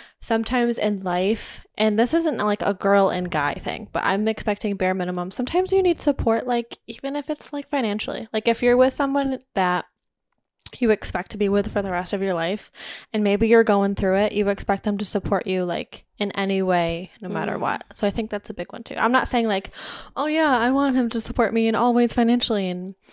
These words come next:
Speaker 1: pay for my car payment and pay for my loans," like, not like that type of thing, 'cause I can handle that myself, but
Speaker 2: Mm-hmm.
Speaker 1: more in, like, "If I need you, you got me" type of thing.
Speaker 2: Right.
Speaker 1: Yeah.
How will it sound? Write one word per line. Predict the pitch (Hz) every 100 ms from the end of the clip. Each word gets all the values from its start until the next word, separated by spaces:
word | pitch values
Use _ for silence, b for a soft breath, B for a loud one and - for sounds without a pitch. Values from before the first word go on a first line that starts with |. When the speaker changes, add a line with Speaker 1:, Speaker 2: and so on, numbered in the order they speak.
| B B -
Speaker 1:
pay | 240
for | 240
my | 247 233
car | 254 247
payment | 240 208 190
and | 190
pay | 226
for | 233
my | 247
loans," | 226 220 208 196
like, | 185 -
not | 330 -
like | 226
that | 185 - -
type | 220
of | -
thing, | - -
'cause | 220 196
I | 226
can | 226
handle | 202 190 185
that | 185
myself, | 190 180 190 175 -
but | 214
Speaker 2:
Mm-hmm. | 208
Speaker 1:
more | 220 226
in, | 220
like, | 196 185 - B B -
"If | 233
I | 214
need | 208 214
you, | 208 208
you | 196 180
got | 151 131
me" | - -
type | - -
of | -
thing. | - 349
Speaker 2:
Right. | - - B B B B B B
Speaker 1:
Yeah. | -